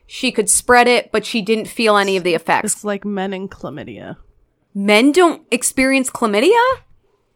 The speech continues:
Speaker 2: I think they're more likely to be a carrier than they are to re-, have symptoms.
Speaker 1: I am learning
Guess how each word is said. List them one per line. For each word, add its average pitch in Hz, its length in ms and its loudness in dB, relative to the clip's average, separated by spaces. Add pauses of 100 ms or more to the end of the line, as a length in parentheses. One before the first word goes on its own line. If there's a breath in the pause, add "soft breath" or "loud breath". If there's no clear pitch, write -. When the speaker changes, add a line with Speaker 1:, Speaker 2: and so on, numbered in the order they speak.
(240)
Speaker 2:
I 233 100 -16
think 240 240 -10
they're 277 120 0
more 208 220 0
likely 202 360 -4
to 196 80 -8
be 180 140 -10
a 170 60 -10
carrier 190 560 -12
than 196 180 -10
they 185 100 -10
are 160 160 -10
to 165 80 -14
re-, 165 180 -16
have 170 220 -14
symptoms. - 640 -20 (380)
Speaker 1:
I 440 300 -4
am 302 200 -2
learning 196 600 -4